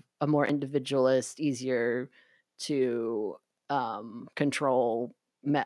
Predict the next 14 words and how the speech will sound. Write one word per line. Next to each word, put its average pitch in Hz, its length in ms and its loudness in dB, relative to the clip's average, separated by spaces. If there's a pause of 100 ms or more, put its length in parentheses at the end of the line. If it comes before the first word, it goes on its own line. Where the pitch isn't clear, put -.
mode. 135 540 0 (160)
Um, 123 400 0 (500)
and 151 360 2 (180)
that, 165 480 8 (340)
f-, - 180 -18 (100)
like, 160 180 4
I 165 80 6
was 170 140 4
thinking 170 260 2
about 143 320 6
how, 143 240 2
like, 139 260 0
you 147 80 -4
know, 131 300 -8